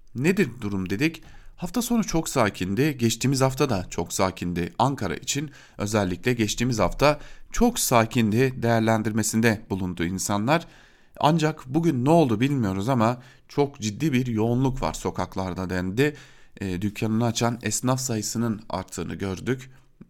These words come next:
E, bir çiçekliyle, çiçekliyle konuştuğumuzda "Ben bir haftadır dükkanımı açmıyordum ama bugünden sonra açmaya karar verdim." dedi.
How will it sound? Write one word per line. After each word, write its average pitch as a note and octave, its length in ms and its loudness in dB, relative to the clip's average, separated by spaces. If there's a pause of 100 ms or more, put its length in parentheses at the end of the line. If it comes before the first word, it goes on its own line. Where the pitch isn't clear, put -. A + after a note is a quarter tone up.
E, - 360 -8
bir A#2+ 120 0
çiçekliyle, A#2 580 -2
çiçekliyle A#2 720 -4
konuştuğumuzda G2 800 -2 (400)
"Ben G3 160 0
bir F#3 80 0
haftadır E3+ 380 0
dükkanımı D#3 420 -2
açmıyordum D3 440 -4
ama D3+ 240 -4
bugünden C3 380 -2
sonra A#2+ 320 -2
açmaya A#2 380 4
karar F#2+ 300 0
verdim." F#2+ 340 -8
dedi. F2+ 200 -10